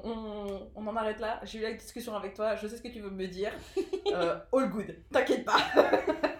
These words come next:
Speaker 1: <laughs> Donc, euh, voilà, ça a été un peu la seule, euh, discussion et tout. Après, aujourd'hui, ça m'arrive un petit peu de
Speaker 2: Hmm.
Speaker 1: parler, euh, mec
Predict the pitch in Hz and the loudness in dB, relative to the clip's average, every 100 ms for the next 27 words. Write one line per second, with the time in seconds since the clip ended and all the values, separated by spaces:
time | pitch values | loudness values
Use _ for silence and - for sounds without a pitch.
0 | - - - - 294 - 180 180 185 196 | -4 -4 -10 -12 -12 -12 -8 -8 -4 -2
1 | 180 156 - 165 160 220 185 175 202 175 | 0 0 0 -4 -6 -4 -4 -4 -6 -8
2 | - 190 196 175 165 151 147 170 165 165 | -6 -4 -2 -2 -4 -4 -6 -8 -14 -16
3 | 180 175 - 196 190 165 196 220 - - | -16 -16 -12 -10 -10 -10 -12 -12 -14 -20
4 | _ _ - _ 165 175 - 262 277 269 | _ _ -20 _ -6 -6 -6 -2 -2 -2
5 | 247 240 247 240 220 247 262 294 - _ | -6 -4 -4 -4 -8 -8 -6 -8 -12 _
6 | _ _ _ _ _ _ _ _ _ _ | _ _ _ _ _ _ _ _ _ _
7 | _ _ _ - - 175 185 190 175 180 | _ _ _ -20 -16 -12 -8 -8 -10 -8
8 | 240 294 330 339 247 240 240 - 220 - | -4 -2 -2 -4 -4 -4 -6 -14 -14 -14
9 | 214 214 214 190 180 185 180 175 180 180 | -12 -8 -6 -6 -6 -6 -6 -4 -6 -4
10 | 196 190 185 165 160 160 - _ _ _ | -4 -4 -2 -2 -4 -8 -16 _ _ _
11 | 151 160 160 165 165 - | -16 -8 -6 -6 -10 -20